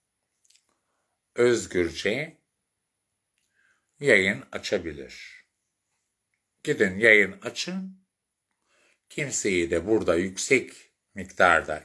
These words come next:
yüksek rakamda izlenen bir Sibel Baysal'a gelip de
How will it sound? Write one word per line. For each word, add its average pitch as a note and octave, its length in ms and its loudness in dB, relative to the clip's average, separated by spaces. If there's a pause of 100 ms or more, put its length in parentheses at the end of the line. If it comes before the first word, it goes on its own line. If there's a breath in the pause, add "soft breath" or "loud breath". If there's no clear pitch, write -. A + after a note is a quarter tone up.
(100)
yüksek F2+ 440 -6
rakamda F2 480 -6
izlenen F2 680 -6 (460)
bir F#2+ 140 -2
Sibel F2 480 0
Baysal'a F2+ 560 0
gelip A2 500 -4
de E3 360 -2